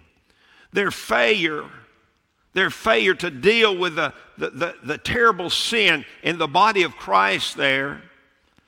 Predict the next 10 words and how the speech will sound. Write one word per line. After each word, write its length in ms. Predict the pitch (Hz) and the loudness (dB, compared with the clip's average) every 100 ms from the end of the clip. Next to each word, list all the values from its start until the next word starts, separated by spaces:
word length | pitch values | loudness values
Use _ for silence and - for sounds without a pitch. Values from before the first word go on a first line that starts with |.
| _ _ _ _ _ _ 110 | _ _ _ _ _ _ -8
broke 440 | 127 180 226 - | 0 4 2 2
their 180 | 165 151 | 0 0
hearts 880 | - 185 202 160 139 - - - - - _ _ _ _ _ | -2 0 2 2 -2 -8 -10 -10 -12 -20 _ _ _ _ _
and 140 | - 151 | -6 -4
produced 560 | 170 139 202 202 - - | -4 0 0 0 -4 -6
a 100 | 165 | -6
righteous 800 | 156 190 214 214 - 196 170 - | -2 2 2 2 0 -2 -2 -2
indignation 1080 | 196 190 180 165 156 160 180 190 - 156 143 | 0 0 2 0 -2 -2 0 0 -2 -4 -6
concerning 840 | - 147 - - 185 175 156 143 110 | -6 -8 -8 -8 -6 -4 -4 -6 -8
sin. 500 | - 180 175 147 | -10 -4 -2 -2